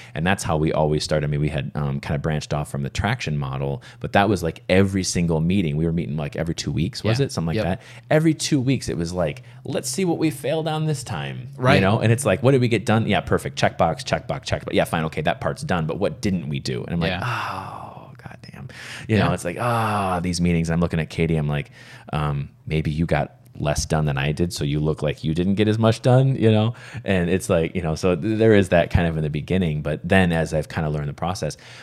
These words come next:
Speaker 1: so now it kinda comes the other way, is now being highly in the imp-,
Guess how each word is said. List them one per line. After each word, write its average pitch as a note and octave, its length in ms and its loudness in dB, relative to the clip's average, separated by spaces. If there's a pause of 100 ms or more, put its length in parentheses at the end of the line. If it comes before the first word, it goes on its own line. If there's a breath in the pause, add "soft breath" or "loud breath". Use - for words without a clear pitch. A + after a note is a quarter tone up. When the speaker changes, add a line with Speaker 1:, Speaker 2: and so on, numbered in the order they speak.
(140 loud breath)
Speaker 1:
so - 140 -2
now A2 200 4
it B2 120 0
kinda E2+ 160 0
comes D#2 180 -4
the D2+ 100 0
other A2+ 160 4
way, B1 160 -6
is - 140 -6
now F2 200 0
being D2+ 420 -2 (140)
highly F2+ 760 0 (380)
in E2+ 200 -2
the D#2 80 -2
imp-, F2 180 -2